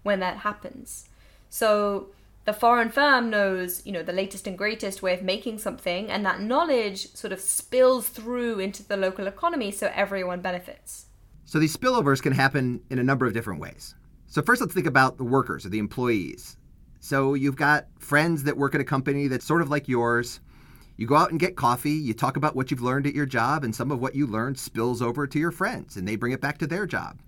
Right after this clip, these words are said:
Speaker 2: Or sometimes people leave their jobs, so they go take a job at a different company, and they bring some of that knowledge with them. My favorite story about spillovers was told to me by a friend of mine when I was working at the World Bank.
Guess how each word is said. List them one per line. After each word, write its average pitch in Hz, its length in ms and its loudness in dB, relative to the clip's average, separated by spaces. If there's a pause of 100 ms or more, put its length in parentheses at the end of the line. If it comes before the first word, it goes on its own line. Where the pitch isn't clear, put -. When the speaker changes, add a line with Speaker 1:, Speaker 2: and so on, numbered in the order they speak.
(220)
Speaker 2:
Or 190 220 2
sometimes 127 440 -2
people 226 320 -2
leave 117 180 0
their 90 120 -2
jobs, - 500 -10
so 95 260 -8 (140)
they 90 100 -4
go 95 160 -4
take 104 200 -6
a 113 60 -2
job 107 340 -4
at 117 60 0
a 123 60 -2
different 117 380 -4
company, 156 360 -2
and 90 80 -4
they 98 80 -4
bring 110 300 -2
some 107 180 -4
of 104 60 -4
that 113 160 -4
knowledge 113 320 -4
with 170 160 -4
them. - 240 -10 (440)
My 139 100 6
favorite 233 320 0
story 135 240 4
about 117 220 2
spillovers 113 600 0
was 117 180 -4
told 147 240 0
to 127 60 -6
me 120 120 0
by 123 140 0
a 117 40 0
friend 180 220 4
of 156 60 2
mine 120 200 4
when 110 180 0
I 107 60 0
was 104 140 -4
working 117 200 -2
at 98 60 -4
the 104 80 -4
World 110 240 -2
Bank. 170 360 -2